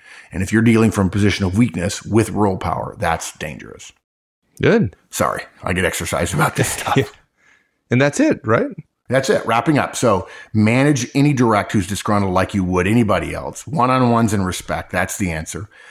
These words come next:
Speaker 1: Look, think about the two alternatives about disgruntled or professional. In both cases, the slower, professional, dot the I's, cross the T's, boring, effective, repetitive, unsexy, undramatic management, manager tools way works.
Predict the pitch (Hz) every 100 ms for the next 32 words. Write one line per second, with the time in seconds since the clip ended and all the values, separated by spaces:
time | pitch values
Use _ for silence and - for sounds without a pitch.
0 | - - 156 - - 139 139 143 143 147
1 | 151 139 135 139 139 127 92 95 95 87
2 | 98 - 110 107 110 - 101 101 95 92
3 | 78 - 107 92 113 120 117 - 123 -
4 | 90 90 90 - 110 113 113 110 92 -
5 | 110 107 110 107 101 - - - 101 110
6 | 107 117 104 98 90 - 107 98 95 -
7 | 95 90 98 101 104 107 90 - 95 -
8 | 95 85 87 - 107 101 95 90 - -
9 | - - - 120 113 117 101 107 90 98
10 | 87 90 90 - 90 87 87 90 85 92
11 | 92 92 87 101 82 90 82 80 87 110
12 | -